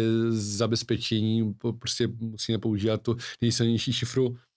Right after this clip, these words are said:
aby prostě útočník se nedostal k těm datům, ale útočník prostě vezme, vezme nějaký klíč nebo kladivo a prostě to z tebe vymlátí a ty mu ten pin nebo ten seed ještě jako rád řekneš.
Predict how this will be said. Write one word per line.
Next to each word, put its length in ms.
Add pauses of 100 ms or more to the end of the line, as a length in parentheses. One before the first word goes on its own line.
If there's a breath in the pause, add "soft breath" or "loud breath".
(440 loud breath)
aby 400
prostě 280
útočník 420
se 140
nedostal 340
k 20
těm 140
datům, 380
ale 120
útočník 400
prostě 280
vezme, 380 (400 loud breath)
vezme 340 (380)
nějaký 400
klíč 320
nebo 160
kladivo 540
a 80
prostě 400
to 80
z 60
tebe 200
vymlátí 540
a 40
ty 120
mu 300
ten 340
pin 280
nebo 200
ten 160
seed 200
ještě 180
jako 180
rád 200
řekneš. 300